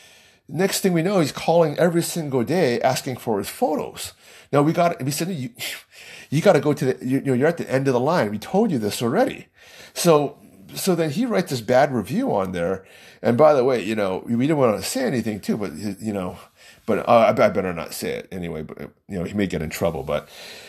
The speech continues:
it, it, you know, he, he, he was just being a butthead about things. Like, we had, we had told him, we even told his sister who had paid for the wedding and booked the wedding, it wasn't him,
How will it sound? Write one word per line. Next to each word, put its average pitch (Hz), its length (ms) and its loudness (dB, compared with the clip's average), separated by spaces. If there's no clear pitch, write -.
it, 143 200 0
it, - 160 -6
you 151 60 4
know, 143 360 6
he, 151 140 -8
he, 147 300 0
he 147 200 0
was 147 180 0
just - 460 -2
being 139 220 -2
a 78 120 -8
butthead 127 600 -4
about 92 340 0
things. 76 340 -8
Like, 92 280 -4
we 123 240 4
had, 120 240 0
we 123 100 -2
had 110 160 0
told 160 280 2
him, 131 280 -2
we 135 120 2
even 160 220 2
told 143 260 2
his 113 240 -2
sister - 460 2
who 123 120 0
had 104 180 2
paid 185 340 2
for 135 140 -2
the 104 100 0
wedding 95 300 -2
and 98 180 -8
booked 170 260 0
the 117 80 4
wedding, 92 420 0
it - 80 -20
wasn't 117 260 -4
him, 110 360 2